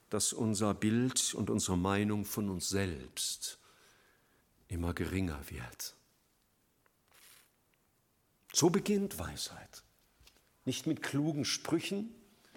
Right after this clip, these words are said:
nicht mit beeindruckenden Thesen, sondern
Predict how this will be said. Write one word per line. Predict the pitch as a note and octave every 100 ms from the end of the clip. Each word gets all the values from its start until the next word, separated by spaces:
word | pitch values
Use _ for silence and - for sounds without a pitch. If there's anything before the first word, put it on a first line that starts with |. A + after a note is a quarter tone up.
| - _ _ _ _ _ _ -
nicht | A2+ A#2
mit | A#2+
beeindruckenden | C3+ C3 C3+ D#3+ D3 D3 C3 A2+ G#2
Thesen, | - D3 D#3 G3 E3 G3+ F3+ - - - - - - - - _ _ _ _ -
sondern | - - A2 G#2+ G#2 G2